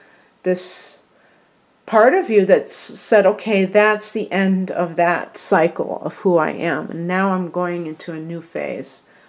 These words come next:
of my life." And you are going to have a solar eclipse this summer, Cancer,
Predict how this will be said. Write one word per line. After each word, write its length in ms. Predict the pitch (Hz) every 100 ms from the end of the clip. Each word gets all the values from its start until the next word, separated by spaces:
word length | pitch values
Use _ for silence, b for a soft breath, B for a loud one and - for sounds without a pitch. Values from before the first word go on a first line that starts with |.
| b
of 160 | 180 180
my 160 | 170
life." 380 | 156 139 107 -
And 120 | 196
you 140 | 208 226
are 180 | 254
going 200 | 311 359 349
to 140 | 269
have 260 | 254 254 220
a 60 |
solar 460 | 202 214 240 311 190
eclipse 600 | - - 151 - - - b b b b b b
this 280 | - 214 208
summer, 680 | - 220 269 254 147 - - _ _ _ _ _ _ _ _
Cancer, 680 | - 180 156 - 151 143 156